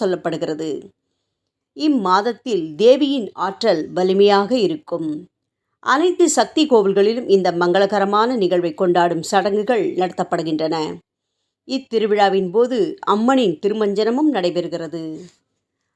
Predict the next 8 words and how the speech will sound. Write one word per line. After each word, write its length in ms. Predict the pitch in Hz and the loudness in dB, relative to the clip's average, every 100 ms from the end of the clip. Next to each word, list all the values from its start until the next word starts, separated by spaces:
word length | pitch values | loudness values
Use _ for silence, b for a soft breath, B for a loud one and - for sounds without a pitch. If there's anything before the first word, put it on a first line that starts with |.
| _ | _
ஆடிப்பூரம் 880 | - 262 311 330 - 196 214 208 151 | -2 0 0 -2 -2 0 2 2 0
உலக 420 | - 190 208 214 247 | -2 4 4 4 2
அன்னையாகிய 760 | 175 180 185 190 202 226 277 | 2 0 2 2 2 0 -2
பார்வதி 500 | 220 175 185 196 196 | 4 4 2 -2 -4
தேவிக்கு 760 | 190 190 190 - 247 190 160 - 165 | 0 -2 -2 -8 -6 -4 -4 -10 -2
வளைகாப்பு 580 | 190 208 214 247 254 254 | 2 4 4 4 2 -2
திருவிழாவாக 760 | 196 185 190 180 180 196 302 233 | 2 2 4 4 4 2 4 2
அனுசரிக்கப்படுகிறது. 1120 | 190 190 170 160 175 175 165 165 156 165 156 | 2 -2 -4 -4 -4 -4 -4 -4 -6 -8 -10